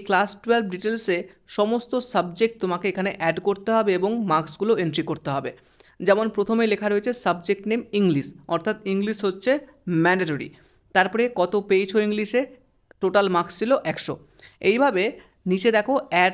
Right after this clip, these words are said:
সাবজেক্ট অপশন রয়েছে, অ্যাড সাবজেক্টে ক্লিক করলে তোমার যে সাবজেক্ট রয়েছে এইচএসে সেই সাবজেক্টগুলো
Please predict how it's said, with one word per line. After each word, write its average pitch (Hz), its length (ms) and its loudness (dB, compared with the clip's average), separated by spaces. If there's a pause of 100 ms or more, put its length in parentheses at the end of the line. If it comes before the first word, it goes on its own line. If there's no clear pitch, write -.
(160)
সাবজেক্ট 190 360 2 (100)
অপশন 156 300 -2
রয়েছে, 131 220 -4 (320)
অ্যাড 196 180 4 (120)
সাবজেক্টে 233 520 -2
ক্লিক 214 200 -4 (120)
করলে 226 260 4
তোমার 190 200 2 (680)
যে 208 120 6 (280)
সাবজেক্ট 180 420 2 (100)
রয়েছে 185 260 2 (140)
এইচএসে 190 380 0
সেই 180 200 0
সাবজেক্টগুলো 180 480 -2